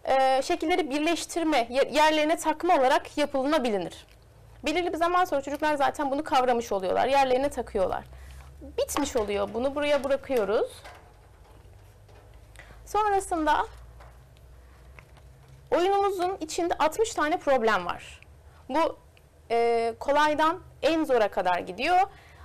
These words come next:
İlk başta şekillerimizin, problemlerimizin çözüm bölümleri var. Yalnız burayı çocuklara adapte etmiyoruz, göstermiyoruz. Yani, e, beş altı yaş mutlaka bakabilir ama onlara şöyle bir şey söylememiz gerekiyor.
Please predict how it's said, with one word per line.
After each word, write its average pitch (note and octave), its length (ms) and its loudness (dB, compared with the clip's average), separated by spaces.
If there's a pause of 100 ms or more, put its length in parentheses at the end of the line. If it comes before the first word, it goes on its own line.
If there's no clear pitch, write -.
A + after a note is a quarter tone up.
(140)
İlk G4+ 220 0
başta E4 480 2 (260)
şekillerimizin, C#4+ 880 -2
problemlerimizin C#4 920 2 (160)
çözüm C4+ 440 -2 (420)
bölümleri F#3+ 520 0
var. - 160 -2 (240)
Yalnız F4+ 320 2
burayı E4 340 0
çocuklara D#4+ 420 -4 (480)
adapte C4+ 400 0
etmiyoruz, G3 480 -6
göstermiyoruz. A#3 800 0 (360)
Yani, C#4+ 380 0 (320)
e, A#3 180 0
beş D#4 200 0
altı E4 280 2
yaş E4+ 240 2
mutlaka C#4+ 640 0
bakabilir C#4 600 -2 (440)
ama F#4 160 2 (220)
onlara F4 260 2
şöyle F4 320 -2
bir A#3+ 40 -8
şey A3+ 160 -8
söylememiz G3 500 -6
gerekiyor. - 380 -6